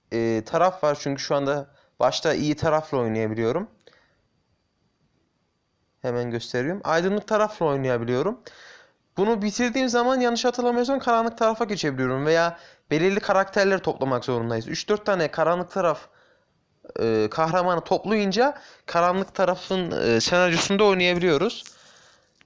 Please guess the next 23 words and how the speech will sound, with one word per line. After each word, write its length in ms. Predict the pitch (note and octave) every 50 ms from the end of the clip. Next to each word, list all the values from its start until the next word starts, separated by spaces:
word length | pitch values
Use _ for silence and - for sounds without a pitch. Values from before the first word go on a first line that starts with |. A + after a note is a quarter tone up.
| _ _ _ _ _ _ _ _
Şimdi 360 | - - - G3+ G#3 A3 A3+
enerjimiz 720 | A#3 A3+ - - F3+ G3+ G#3 A3+ A3+ C4 C4 C4+ C4 A#3
var 300 | G#3+ A3 C4 D4 C4+ - -
savaşlara 560 | - - G3 F#3 F3 F3 - - F#3+ F3+ F3
girmek 300 | D3+ E3 D#3+ D#3 D3 -
için. 180 | - - A3
Benim 120 | G3+ F#3+ F#3+
şu 140 | - - F#3
anda 160 | F3+ F3+ E3+
seksen 360 | - - F3 E3+ - - E3
sekiz. 540 | D#3+ - E3 D#3 - F3 G#3 - - - - _ _ _ _ - _ _ _ _ _ - -
E, 100 | - E2+
elmasımız 800 | A2+ A2+ A2+ - - C3+ D3+ F3 F#3+ G3 - - B3 B3+ A3 G3+
var 300 | G#3 A#3 B3 B3 A3+ F3
bazı 280 | E3 D#3+ D#3 D3+ D3+
şeyleri 320 | D3+ - E3+ E3 D#3 D#3 D3+
satın 280 | - - D3+ - E3
almak 320 | D#3 D3+ C#3+ C#3+ C3+ C3 -
için. 400 | - - A3 B3+ C4 B3 A3 A3 -
O 100 | - E3
da 80 | E3 F3
yüz 200 | F#3 F3 D#3 D3+
iki. 400 | D3+ C3 - D3 D#3+ A#3 B3+ _